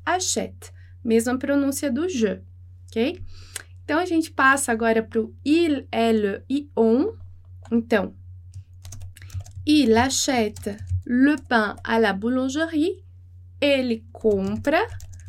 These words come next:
o pão na padaria. Ele compra o pão na padaria. Il achète le pain à la boulangerie. Mesma conjugação pro il, o elle, né?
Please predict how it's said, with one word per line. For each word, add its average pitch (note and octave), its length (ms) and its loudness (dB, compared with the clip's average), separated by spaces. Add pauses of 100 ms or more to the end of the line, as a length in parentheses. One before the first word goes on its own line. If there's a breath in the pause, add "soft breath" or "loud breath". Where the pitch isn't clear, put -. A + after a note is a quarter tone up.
(260 loud breath)
o C4+ 120 -4
pão B3 540 0
na A#3+ 240 4
padaria. B3 640 -4
Ele G#3+ 160 -8
compra A3 420 -6
o C#4 40 -8
pão A#3+ 240 -2
na B3+ 100 -4
padaria. B3+ 560 -8
Il A3 100 -8
achète A#3 540 -6
le D4 200 -2
pain C4+ 360 -6
à C4+ 100 0
la C4 140 -4
boulangerie. C4+ 760 -6 (140)
Mesma C#4 460 2
conjugação A#3 880 0 (560)
pro C4 240 0
il, B3 300 2 (220 loud breath)
o D4 220 2
elle, B3 500 4
né? C4 300 0